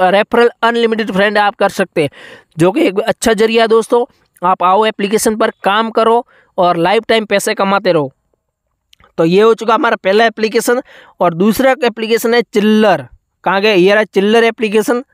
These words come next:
और सेम तरीका इसमें भी पैसा कमाने का, मैं थोड़ा आपको समझा देता हूँ। इसमें भी आज पाँच हज़ार सात सौ तियालीस को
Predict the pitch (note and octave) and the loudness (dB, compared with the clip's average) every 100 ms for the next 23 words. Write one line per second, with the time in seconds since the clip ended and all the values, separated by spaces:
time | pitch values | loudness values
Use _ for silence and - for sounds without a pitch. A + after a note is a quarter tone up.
0 | _ - F#3 F3+ F#3+ G#3 A3 G#3+ G#3 A3 | _ -2 0 0 0 -2 0 -2 0 0
1 | G#3 A3 G3+ G#3 G#3 G#3+ G#3 G#3 G#3+ G3+ | 0 -2 0 -2 0 -2 0 0 0 -2
2 | F#3+ G3 G3+ - G#3 G3 G3+ G3+ G#3 G#3+ | 0 0 0 -2 -4 0 0 0 -2 -2
3 | G3 G#3 G#3 G3+ G3+ - F#3+ G3 G3 G3+ | -2 -2 0 0 0 0 -2 0 -2 0
4 | F#3+ G3 G3+ F#3+ G3 G#3 - F#3+ | 0 -2 -4 -2 0 0 -4 -12